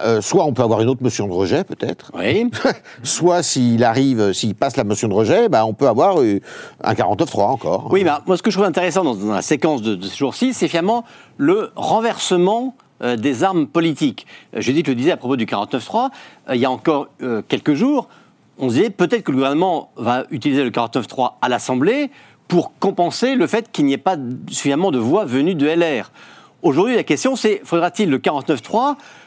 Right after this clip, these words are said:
Speaker 2: pour éviter que des députés de la majorité,
Speaker 1: Ben, c'est ça qui est
Speaker 2: euh,
Speaker 1: intéressant,
Speaker 2: votent
Speaker 1: ouais.
Speaker 2: contre. Et de même, l'autre arme, la question de la dissolution. Or,
Speaker 1: Mhm.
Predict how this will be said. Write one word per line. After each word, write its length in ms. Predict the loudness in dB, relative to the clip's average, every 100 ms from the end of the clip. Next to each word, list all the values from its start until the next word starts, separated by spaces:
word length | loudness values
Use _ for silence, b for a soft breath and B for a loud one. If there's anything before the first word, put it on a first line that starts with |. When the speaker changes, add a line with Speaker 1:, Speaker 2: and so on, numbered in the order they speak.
| _
Speaker 2:
pour 340 | 0 0 0 -4 _ _ 0
éviter 680 | 0 2 0 2 2 0 -6 -2
que 80 |
des 140 | 0 0
députés 280 | 0 0 0
de 100 | 0
la 100 | 2
majorité, 460 | 0 2 0 0
Speaker 1:
Ben, 80 | 0
c'est 120 | 0
ça 180 | 0 -2
qui 80 | -4
est 40 |
Speaker 2:
euh, 20 | -2
Speaker 1:
intéressant, 320 | -2 -2 -2
Speaker 2:
votent 140 | -4
Speaker 1:
ouais. 60 | 0
Speaker 2:
contre. 360 | 0 0 -2 -10 B B _
Et 80 | 0
de 100 | 2
même, 220 | 2 2
l'autre 320 | 2 2 -2 -2
arme, 380 | -2 -2 -4 -8 _
la 80 | -6
question 220 | -2 0
de 60 | 0
la 80 |
dissolution. 680 | 0 -2 0 0 0 -2 -2 -6 _ _ -10
Or, 140 | -6
Speaker 1:
Mhm. 120 | -6